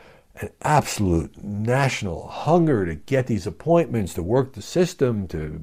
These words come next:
sign up in twenty-five places because you had to be in these highly vulnerable, highly protected groups. And now that's changed. So, for example, according to Politico, in one p-,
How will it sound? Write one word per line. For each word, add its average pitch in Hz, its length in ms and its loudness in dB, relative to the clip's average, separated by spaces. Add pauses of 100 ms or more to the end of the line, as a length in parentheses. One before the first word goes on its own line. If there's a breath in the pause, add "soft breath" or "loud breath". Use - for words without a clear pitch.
(140)
sign 139 300 0
up 123 100 0
in 117 80 -2
twenty-five 120 560 -2
places 143 460 2 (240 loud breath)
because 101 200 -2
you 104 100 4
had 120 160 2
to 127 80 4
be 117 180 4
in 107 80 2
these 104 180 2
highly 110 460 2
vulnerable, 104 480 2
highly 101 320 0
protected 101 500 -4
groups. 185 500 4 (680)
And 110 160 -2
now 208 220 6
that's 170 200 4
changed. 214 340 6
So, 117 100 4
for 123 160 2
example, 143 400 4
according 110 220 2
to 98 60 0
Politico, 90 540 -2 (560 soft breath)
in 101 280 0
one 139 160 6
p-, - 100 -10